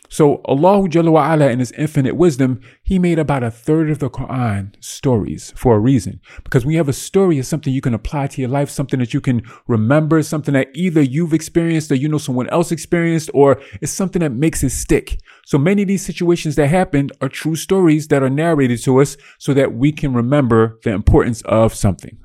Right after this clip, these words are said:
all right? So in this situation, of course, it's in Bukhari,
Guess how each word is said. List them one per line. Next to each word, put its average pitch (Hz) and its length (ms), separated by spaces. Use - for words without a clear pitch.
all 107 80
right? 151 320
So 139 180
in 135 60
this 196 120
situation, 156 500
of 127 120
course, 120 320
it's 143 280
in 160 220
Bukhari, 165 680